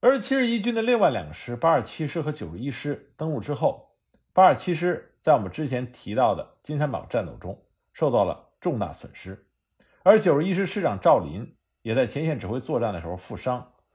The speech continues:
送到沈阳住院治疗。这样，当陈明仁由北平赶到沈阳的时候，他所面临的情况就是七十一军全军的部队已经被搞得七零八落，士气低沉。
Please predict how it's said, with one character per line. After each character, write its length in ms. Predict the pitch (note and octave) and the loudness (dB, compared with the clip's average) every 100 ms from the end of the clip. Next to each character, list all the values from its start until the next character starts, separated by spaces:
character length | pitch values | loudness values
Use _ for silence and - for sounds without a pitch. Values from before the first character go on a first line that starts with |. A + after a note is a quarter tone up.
| _ | _
送 180 | - F3 | -6 -2
到 120 | B2+ | -2
沈 240 | - F2+ | -2 -10
阳 180 | D#2+ A2+ | -8 -8
住 100 | B2+ | -6
院 120 | A2 | -8
治 140 | F#2 G2 | -6 -10
疗。 180 | - - _ _ _ _ _ _ _ _ _ _ _ | -12 -20 _ _ _ _ _ _ _ _ _ _ _
这 120 | B3+ | 6
样， 140 | A3 | 8
当 160 | F#3 A3+ | 6 4
陈 140 | - | 0
明 120 | G#3 A3+ | -2 0
仁 380 | C3 B2+ - - | 0 -2 -4 -6
由 120 | D#3 | -6
北 300 | D#3+ A#2 E2 | 0 0 0
平 320 | - G2 B2 - | -8 -10 -10 -12
赶 140 | - G#2 | -8 -4
到 80 | B2+ | -4
沈 220 | - D2+ | -6 -12
阳 120 | D2+ | -10
的 60 | A#2 | -10
时 120 | D#2+ | -12
候， 240 | C#2 - _ _ _ _ _ | -14 -20 _ _ _ _ _
他 140 | G3+ | 2
所 120 | D#3+ | 2
面 240 | C3+ F#3+ C3 | 0 0 -2
临 100 | C#3+ | -6
的 40 | |
情 220 | A#2 G#2+ | -8 -6
况 180 | A#2+ A2+ | -4 -4
就 100 | F2+ | -6
是 240 | D#2 E2 _ _ _ _ | -10 -18 _ _ _ _
七 160 | - F#3+ | -4 0
十 140 | D#3+ | 2
一 120 | D3+ | 0
军 240 | D3 E3 D#3+ _ _ | -2 -4 -4 _ _
全 240 | - A2+ | -8 -6
军 100 | D3+ | -4
的 80 | D3+ | -4
部 160 | C3+ A#2+ | -4 -6
队 300 | B2+ - _ _ _ - | -6 -10 _ _ _ -8
已 80 | A2+ | -4
经 120 | C#3+ | 0
被 140 | E3+ | 0
搞 240 | - D#2+ C#2+ | -2 -6 -6
得 260 | E2+ - - | -10 -10 -12
七 160 | - | -8
零 160 | C3+ B2 | -6 0
八 160 | B2 | 0
落， 340 | B2 A#2 - _ _ | 0 -4 -10 _ _
士 180 | - | -6
气 120 | A2+ D#2+ | -6 -6
低 160 | A2+ | -8
沉。 160 | G2+ | -10